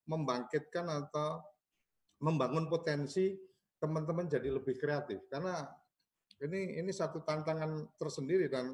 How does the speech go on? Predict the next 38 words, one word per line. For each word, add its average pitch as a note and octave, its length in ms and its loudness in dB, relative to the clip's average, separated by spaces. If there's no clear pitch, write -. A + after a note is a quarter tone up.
Om D#3 160 -2
Rudi D#3+ 280 4
mungkin G3 560 0
dengan C3+ 640 -2
apa, C3+ 480 -6
perjalanan C3 840 -2
yang A#2 240 -4
sudah B2 360 -4
kemana-mana, B2 880 -4
ketemu C3 360 -4
dengan A#2 320 -6
banyak A#2 320 -4
orang, A#2+ 400 -2
hai-hai, A2+ 880 0
oke, D3 480 2
ternyata B2 480 0
juga A#2+ 320 2
sampai B2 320 0
pada A2+ 480 -2
levelnya, A#2 480 -2
oh A2+ 160 0
ini A#2+ 240 -4
cuma, A2+ 320 -4
cuma A2+ 240 -2
di A2 80 -8
level G#2 320 -2
ini G#2 160 -2
aja, B2+ 320 0
ini A2 160 -4
cuma A2+ 240 -8
di G2+ 80 -4
level G2+ 240 -6
ini A2 240 -4
aja, C#3+ 240 -4
dan G2+ 100 -10
seterusnya. G#2+ 460 -8
Untuk D#3+ 320 -4
kemudian D#3 400 0